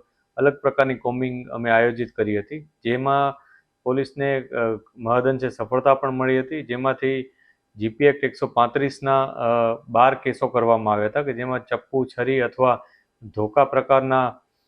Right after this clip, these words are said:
જે ઘાતક હથિયારો હોય, એ મળી આવ્યા હતા. આ ઉપરાંત, અ, જેને તડીપાર ભંગનો પણ એક કેસ કરવામાં આવ્યો છે કે જેમાં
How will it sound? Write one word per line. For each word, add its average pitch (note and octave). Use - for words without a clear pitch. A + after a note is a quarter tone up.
જે A2+
ઘાતક G#2+
હથિયારો B2+
હોય, B2+
એ -
મળી A#2
આવ્યા G#2
હતા. C#3
આ C3+
ઉપરાંત, C3+
અ, A2+
જેને C3
તડીપાર C#3
ભંગનો C3
પણ C3
એક A#2+
કેસ A#2+
કરવામાં A2+
આવ્યો G#2
છે D#3
કે C3
જેમાં B2+